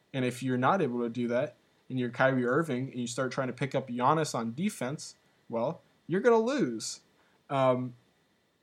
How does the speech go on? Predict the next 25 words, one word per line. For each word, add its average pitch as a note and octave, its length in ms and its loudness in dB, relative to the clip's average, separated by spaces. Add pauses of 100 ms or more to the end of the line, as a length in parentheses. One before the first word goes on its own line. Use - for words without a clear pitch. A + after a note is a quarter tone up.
(460)
and D3 100 4
I G3+ 80 -2
think A#3 200 0
it's C#3+ 100 -2
gonna D3+ 160 0
be C#3 100 2
incredibly C#3 540 0
interesting D3+ 400 -2
to A#2+ 60 -6
see C3+ 220 -2
whether C3 260 0
a B2 60 -2
team C#3+ 280 -4
like B2 280 -2
the C3 100 -6
Denver D3 320 0
Nuggets C#3 500 0
lose C3+ 260 -2
in D3+ 60 -4
the A#2+ 80 -2
first C#3+ 320 -4
round D3+ 160 0
of C#3 60 -4
the C#3 120 -12
playoffs, B2+ 540 4